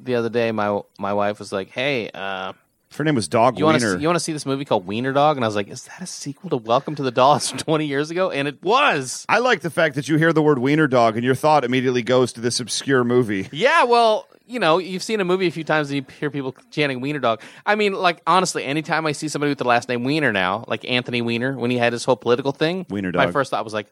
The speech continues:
Speaker 1: "Wiener Dog. Wonder if he's related to Don Wiener, the fictional character from Welcome to the Dollhouse."
Speaker 2: You know what? I found out. He is not.
Speaker 1: Hmm.
Speaker 2: Weirdly enough. You know why? Because she is fictional.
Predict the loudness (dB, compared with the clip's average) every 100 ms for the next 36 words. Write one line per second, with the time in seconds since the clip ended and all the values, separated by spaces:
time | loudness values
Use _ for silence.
0 | -12 -6 -4 -2 2 4 4 2 -6 -2
1 | 0 -2 -4 -4 -2 0 0 0 -2 -2
2 | -2 -4 -2 0 0 0 -2 -2 -2 -2
3 | 0 2 4 2 -2 -8 -2 0 4 4
4 | 2 -2 -2 2 4 2 -2 _ _ _
5 | _ _ -8 -6 -6 -8 -10 _ _ _
6 | _ _ -10 -8 -8 _ _ _ _ _
7 | -4 0 2 4 2 0 0 4 4 2
8 | -2 _ _ _ -14 -8 -6 -4 -6 -2
9 | -2 -2